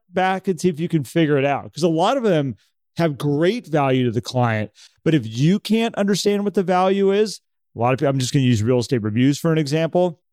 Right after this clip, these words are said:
If you can't understand what the value is to the client, but all you can understand is that this is a tool that will help me get more listings, help me get more buyers, and that's why I do them,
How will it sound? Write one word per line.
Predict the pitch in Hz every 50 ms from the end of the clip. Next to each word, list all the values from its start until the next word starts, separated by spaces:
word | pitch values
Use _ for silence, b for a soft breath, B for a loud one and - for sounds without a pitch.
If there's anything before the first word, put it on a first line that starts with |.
| _ _ _ _ _ _ -
If | 214 - 123 113 120
you | 139 151 196 226
can't | - - - 208 220 220 214
understand | 202 190 180 - - 185 185 185 180
what | 180 156
the | 160
value | 127 123 143 147 156 160 160 160 165
is | 160 -
to | - 139
the | 135
client, | - - - 139 143 147 160 185 208 - B B B B B B -
but | 156 151
all | 135 135 147
you | 160 170 180
can | 170 - 170 160
understand | 156 156 156 147 - - 156 151 156 160
is | 160 123
that | 147 143 -
this | - 156 139 147
is | 151 147
a | 156 127
tool | - - - 156 151 160 170
that | 160 139
will | 135 131
help | 95 135 147 143 147
me | 147 147 139
get | 120 147 143 143
more | 143 139 135
listings, | 127 135 143 135 - 175 160 147 -
help | 147 139 139 -
me | 147 143 135
get | 127 147 131
more | 131 135 135 127
buyers, | 110 131 135 135 139 151 139 117
and | 131 123
that's | 127 127 127 - -
why | 131 131 131
I | 131 123
do | 117 135 135
them, | 127 147 151 160 165